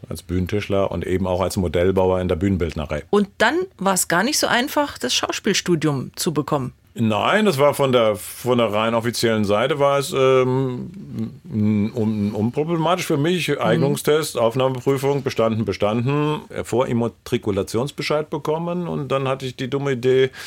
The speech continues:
Speaker 1: neunzehnhundertfünfundachtzig, vierundachtzig, äh, den Wehrdienst zu verweigern in der D D R. Und, äh, das mochten die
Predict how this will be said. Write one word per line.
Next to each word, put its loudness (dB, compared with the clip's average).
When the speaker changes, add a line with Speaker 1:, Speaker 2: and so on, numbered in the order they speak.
Speaker 1:
neunzehnhundertfünfundachtzig, 0
vierundachtzig, -2
äh, 0
den -2
Wehrdienst 0
zu -8
verweigern -6
in -6
der -8
D -6
D -4
R. -4
Und, 0
äh, 0
das -2
mochten -2
die -12